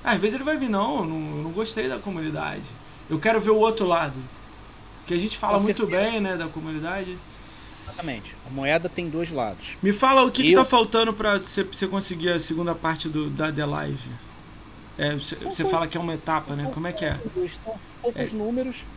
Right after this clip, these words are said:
Speaker 1: é número?
Speaker 2: É,
Speaker 1: Muito número?
Speaker 2: são números de follows e números de subs necessários.
Speaker 1: É muito?
Speaker 2: Mas eu, não, não, não. São, pra você tornar um parceiro verificado, são mil follows.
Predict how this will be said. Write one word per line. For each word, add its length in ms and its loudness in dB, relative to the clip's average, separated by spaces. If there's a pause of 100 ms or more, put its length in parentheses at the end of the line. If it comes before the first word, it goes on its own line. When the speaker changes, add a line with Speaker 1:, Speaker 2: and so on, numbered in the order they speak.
(180)
Speaker 1:
é 100 0
número? 420 4
Speaker 2:
É, 120 2
Speaker 1:
Muito 260 4
número? 340 0 (160)
Speaker 2:
são 240 -6
números 360 -10
de 40 -14
follows 680 0
e 20 -2
números 680 -4 (200)
de 140 -10
subs 580 -4
necessários. 800 -4 (440)
Speaker 1:
É 80 0
muito? 320 4
Speaker 2:
Mas 340 -2 (160)
eu, 100 -2 (460)
não, 340 -2 (380)
não, 160 -6
não. 240 -6
São, 320 -8 (920)
pra 80 -4
você 240 -6
tornar 260 -4
um 80 -6
parceiro 380 -4
verificado, 580 -4
são 220 -8
mil 200 -4
follows. 480 -2